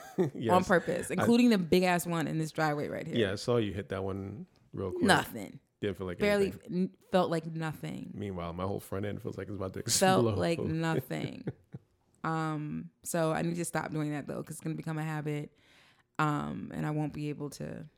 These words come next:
Speaker 2: sustain that when I get my two thousand ten Kia Soul back.
Speaker 1: Mm.
Speaker 2: The square box car. It's like a box
Speaker 1: Don't
Speaker 2: of crackers.
Speaker 1: talk bad about Puck now. You're all about
Speaker 2: I love
Speaker 1: Pug.
Speaker 2: Pug.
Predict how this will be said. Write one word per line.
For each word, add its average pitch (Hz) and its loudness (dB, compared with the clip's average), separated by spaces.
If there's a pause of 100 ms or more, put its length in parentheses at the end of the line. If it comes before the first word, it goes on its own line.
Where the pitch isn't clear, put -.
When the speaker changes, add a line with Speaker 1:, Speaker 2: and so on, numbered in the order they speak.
(320)
Speaker 2:
sustain 147 -4
that - -6
when - -6
I - -8
get - -6
my 64 -8
two - -10
thousand - -6
ten 113 -8
Kia - -8
Soul - -2
back. - -12 (100)
Speaker 1:
Mm. - -14 (340)
Speaker 2:
The 160 -10
square - -2
box - -8
car. - -8 (300)
It's - -12
like - -10
a - -10
box - -6
Speaker 1:
Don't - -4
Speaker 2:
of - 0 (120)
crackers. - -2
Speaker 1:
talk 104 2
bad 101 2
about 92 -4
Puck 92 -4
now. 87 -2
You're 127 0
all 131 4
about 262 6
Speaker 2:
I 440 6
love 370 4
Speaker 1:
Pug. 160 2
Speaker 2:
Pug. - -10